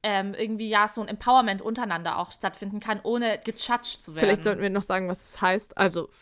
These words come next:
Speaker 2: Flinter steht für Frauen, Lesben, Inter, nicht-binäre, Trans- und Agender-Personen. Also es bezieht sich, ähm,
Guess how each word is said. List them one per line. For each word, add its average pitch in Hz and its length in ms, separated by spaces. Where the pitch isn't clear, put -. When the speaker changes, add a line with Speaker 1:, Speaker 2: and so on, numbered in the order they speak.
Speaker 2:
Flinter 214 680
steht 202 280
für 180 100
Frauen, 233 460
Lesben, 214 600
Inter, 247 640
nicht-binäre, 220 880
Trans- 208 560
und 190 560
Agender-Personen. 170 1600
Also 165 220
es 156 100
bezieht 196 400
sich, - 320
ähm, 160 380